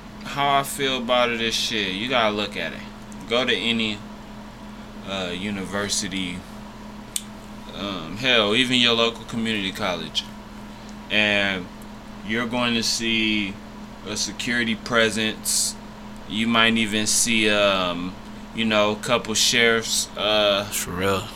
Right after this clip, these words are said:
Speaker 1: cars, that type of thing. Well, why isn't it that way at an elementary school?
Speaker 2: True.
Speaker 1: You know, you have a lot more defenseless people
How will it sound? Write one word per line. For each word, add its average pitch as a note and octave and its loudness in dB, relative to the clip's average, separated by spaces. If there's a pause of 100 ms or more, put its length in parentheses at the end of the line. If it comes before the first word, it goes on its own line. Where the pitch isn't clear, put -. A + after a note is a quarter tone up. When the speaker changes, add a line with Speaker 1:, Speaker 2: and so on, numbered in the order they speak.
Speaker 1:
cars, A2 6
that G#2+ 6
type G#2 2
of G2+ -6
thing. F#2 -4 (460)
Well, G#2+ 2
why B2 8
isn't B2 2
it B2 0
that A#2+ 8
way A#2+ 4 (320)
at A2+ 6
an A#2 4
elementary A#2 2
school? F#2+ -4 (400)
Speaker 2:
True. A2 2
Speaker 1:
You G#2+ 2
know, G#2+ 4
you G#2+ 4
have A2+ 6
a A2 4
lot A2+ 8
more A#2 4
defenseless A2 0
people A2 -2